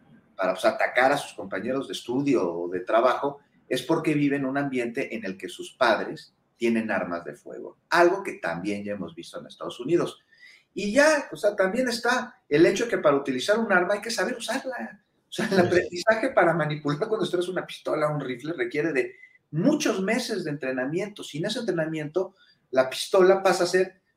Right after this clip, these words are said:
Speaker 1: un problema más que una solución. Pues, ¿cómo vas a andar armando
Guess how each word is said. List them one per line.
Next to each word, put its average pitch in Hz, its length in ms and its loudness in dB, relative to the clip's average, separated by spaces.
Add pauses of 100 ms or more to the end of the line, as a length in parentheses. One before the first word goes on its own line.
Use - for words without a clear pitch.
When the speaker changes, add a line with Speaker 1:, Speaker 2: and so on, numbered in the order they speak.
Speaker 1:
un 196 180 -4
problema 190 600 8
más 190 240 -2
que 214 100 -8
una 196 160 -4
solución. 165 440 0
Pues, 233 100 -6
¿cómo 302 160 4
vas - 180 0
a 294 60 2
andar - 260 6
armando - 680 2